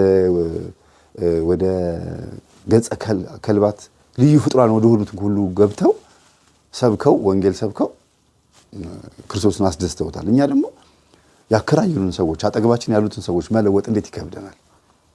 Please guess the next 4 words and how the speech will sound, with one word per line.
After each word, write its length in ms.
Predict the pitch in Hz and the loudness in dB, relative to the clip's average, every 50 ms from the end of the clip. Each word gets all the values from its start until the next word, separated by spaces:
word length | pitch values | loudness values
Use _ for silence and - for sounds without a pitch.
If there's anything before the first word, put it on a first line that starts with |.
| _ _ - - _ _ - | _ _ -20 -20 _ _ -2
እና፣ 120 | 90 98 123 302 302 - _ _ _ _ _ _ _ _ _ _ _ _ - | 0 0 0 0 -2 -6 _ _ _ _ _ _ _ _ _ _ _ _ -6
እ፣ 100 | 113 92 92 90 85 82 82 87 82 | -2 0 0 0 0 -2 -4 -6 -4
"ተመችቶኛል 580 | - 110 98 107 - - - 123 123 123 120 | -2 0 0 0 -2 0 0 2 2 2 2
ቤቱ፣ 180 | 120 135 135 | 2 0 -2